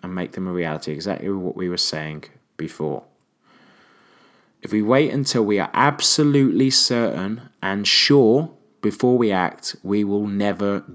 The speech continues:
do anything. So many people are waiting for the perfect moment to quit their job and suddenly follow their dream. Or,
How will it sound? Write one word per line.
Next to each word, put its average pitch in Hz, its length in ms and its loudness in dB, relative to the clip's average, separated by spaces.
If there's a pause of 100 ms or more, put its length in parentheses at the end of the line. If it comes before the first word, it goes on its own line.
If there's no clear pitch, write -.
do 85 440 -2 (540)
anything. 92 580 -2 (400)
So - 420 0
many 135 220 0
people 127 300 -4
are 107 40 -2
waiting 104 260 -4
for 101 100 -12
the 104 60 -6
perfect 110 520 -6
moment 107 400 -2
to 90 200 -6 (280)
quit - 300 -2
their 117 160 2
job 104 340 2
and 92 140 -2
suddenly 104 520 -2 (280)
follow 107 400 0
their 98 160 0
dream. 95 520 -2 (300)
Or, 101 320 -2